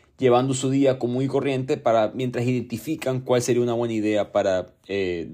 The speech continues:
hacerle daño al sistema de manera, eh, sana, para, eh, digamos, segura para ellos dos. Y durante todo esto, por cierto, hay informes en la televisión de que el país se va a ir a guerra.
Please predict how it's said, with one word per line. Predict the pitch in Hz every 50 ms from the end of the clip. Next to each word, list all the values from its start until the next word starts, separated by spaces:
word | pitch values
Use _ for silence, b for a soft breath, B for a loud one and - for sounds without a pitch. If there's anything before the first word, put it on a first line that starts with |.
| - -
hacerle | - - - 104 98 101 101 101
daño | 101 98 98 101 95 87 85 b b b b b _
al | - 92 -
sistema | - 104 101 - 123 120 120 123 123 107
de | 127 131 127
manera, | 131 127 123 127 127 131 131 131 - - -
eh, | - - 120 117 107
sana, | 104 - - 120 117 117 117 110
para, | - 110 104 98 92
eh, | 90 90 67
digamos, | - 98 101 107 110 110 110
segura | - 120 113 120 107 - - -
para | 98 92
ellos | 90 95 95 -
dos. | - - _ _ _ _ _ _ _ _ _ _ _ _ _ _ _ _ _ - -
Y | 170
durante | 170 165 165 160 156 160 151
todo | - 190 214 240
esto, | 220 214 - 180
por | - 147 131
cierto, | - 156 135 131 135
hay | 139 156
informes | 160 143 - 156 156 160 160 165
en | 160
la | 147 139 123
televisión | - 131 131 123 110 - 147 139 151
de | 147 131
que | - 131
el | 127
país | - 117 117 131 135
se | 131 147 127
va | 113
a | 117
ir | 120 117
a | 107
guerra. | 113 113 95 - - - - _